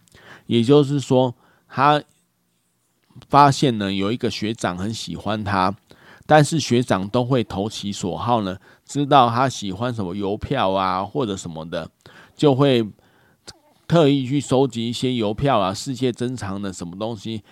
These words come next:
买给她，或者帮她画素描等等，然后送给她。这是典型的男生哦，就是说爱她就是要给她最好的，但是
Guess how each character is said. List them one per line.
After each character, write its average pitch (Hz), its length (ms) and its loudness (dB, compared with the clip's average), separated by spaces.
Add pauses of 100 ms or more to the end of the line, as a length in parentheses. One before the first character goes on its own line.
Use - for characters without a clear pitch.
(420)
买 120 240 2
给 110 180 0
她， 120 240 2
或 135 180 4
者 101 380 -2 (800)
帮 139 160 0
她 135 180 4
画 123 280 4
素 135 260 -4
描 92 240 -6
等 107 340 -8 (120)
等， 87 200 -4 (340)
然 110 220 -2
后 120 360 4 (760)
送 139 240 4
给 90 160 -6
她。 104 320 -2 (480)
这 185 140 6
是 190 100 4
典 110 260 2
型 107 240 -8
的 104 120 -4
男 101 240 -4
生 123 260 -4
哦， 85 260 -6
就 143 140 2
是 135 160 -2
说 127 180 2
爱 139 220 2
她 120 220 -2
就 123 160 -6
是 139 160 -8
要 123 100 -2
给 - 180 -14
她 90 200 -12
最 113 240 -6
好 73 180 -14
的， 67 220 -14 (380)
但 165 160 10
是 156 320 4